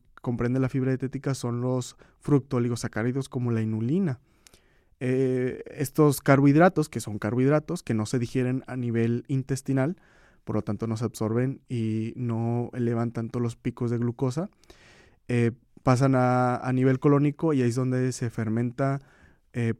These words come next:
por la microbiota intestinal, que es lo que también estudiamos en el grupo de trabajo, cómo es que la jícama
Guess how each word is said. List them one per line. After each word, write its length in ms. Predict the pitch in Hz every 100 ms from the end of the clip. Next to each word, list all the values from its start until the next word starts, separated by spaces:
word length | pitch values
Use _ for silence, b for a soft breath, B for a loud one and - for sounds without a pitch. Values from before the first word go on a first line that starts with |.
| -
por 220 | 117 117
la 120 | 120
microbiota 960 | 123 117 113 107 110 107 117 117 120 -
intestinal, 680 | 131 120 113 - 110 104 110
que 120 | 117
es 100 | 117
lo 160 | 127 127
que 100 | 123
también 300 | 113 113 120
estudiamos 640 | 117 117 107 113 117 -
en 100 | 117
el 100 | 110
grupo 280 | 110 - 117
de 60 |
trabajo, 340 | 113 143 202 156
cómo 280 | 127 127
es 100 | 127
que 260 | - 147 151 b b b b b _ -
la 320 | 131 127 117
jícama 800 | - 190 - 175 170 160 190